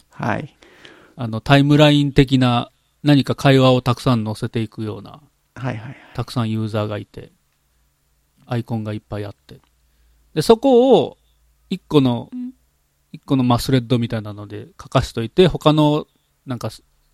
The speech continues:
Speaker 2: 左右の、なんか、広告とか、
Speaker 1: うんうんうん。
Speaker 2: メニューとか、そういうのはもうさっさと書かせておくっていうのが、楽勝で書けるっていうですね。ほっとけばいいみたいな感じで。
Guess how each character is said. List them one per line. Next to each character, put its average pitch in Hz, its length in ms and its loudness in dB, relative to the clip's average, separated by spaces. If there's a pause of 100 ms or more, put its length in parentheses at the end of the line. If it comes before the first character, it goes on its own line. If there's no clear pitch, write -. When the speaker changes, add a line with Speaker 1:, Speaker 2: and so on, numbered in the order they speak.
(560)
Speaker 2:
左 - 160 -2
右 117 240 0
の、 107 240 -12
な 107 120 -14
ん 98 40 -18
か、 95 300 -14 (100)
広 104 180 -8
告 - 220 -14
と 123 100 -14
か、 - 400 0 (560)
Speaker 1:
う - 40 -6
ん - 20 2
う - 20 2
ん 120 40 2
う - 20 2
ん。 - 20 4
Speaker 2:
メ 120 100 4
ニ 113 100 2
ュ 107 60 -2
ー - 20 -6
と 117 120 -4
か、 110 160 -4
そ 165 140 -2
う - 20 4
い 208 40 4
う - 20 4
の 220 80 4
は 185 40 6
も 131 120 2
う - 40 -4
さ 131 120 4
っ - 20 -2
さ 117 160 -2
と - 120 -10
書 110 100 -8
か 113 120 -6
せ 104 140 -10
て 104 260 -18 (680)
お 123 100 -6
く - 140 -10
っ 120 40 -10
て - 160 -8
い 123 40 -2
う - 20 0
の 156 80 2
が、 156 260 4 (480)
楽 123 260 0
勝 127 260 2
で 123 120 0
書 120 100 -6
け 117 120 -10
る 113 60 -12
っ - 140 -20
て - 100 -20
い - 20 -20
う - 60 -20
で 139 140 -20
す - 80 -20
ね。 143 60 -6
ほ 151 120 0
っ - 40 6
と - 160 2
け 120 120 -4
ば 107 100 -6
い 107 80 -16
い 110 80 -20
み 110 80 -20
た - 100 -20
い 277 60 -16
な 269 100 -18
感 - 200 -20
じ - 100 -20
で。 - 180 -20